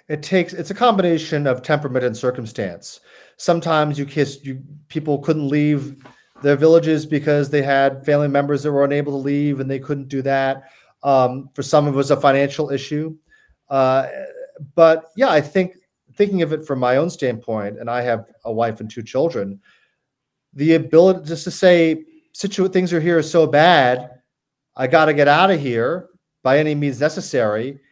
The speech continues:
and fling myself into the great unknown, I mean, that does take a tremendous amount of bravery. Should ever, things ever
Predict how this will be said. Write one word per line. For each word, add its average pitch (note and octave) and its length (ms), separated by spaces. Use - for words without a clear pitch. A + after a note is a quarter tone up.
and C#3+ 400
fling F3+ 340
myself D#3+ 480
into C#3 100
the C#3 60
great C#3+ 260
unknown, C3 800
I D#3+ 60
mean, F3 80
that G#3 300
does D4+ 240
take - 200
a B2 60
tremendous F#3+ 720
amount A2 320
of G2 180
bravery. A2+ 560
Should E3 220
ever, F#3 220
things F#3+ 320
ever E3 400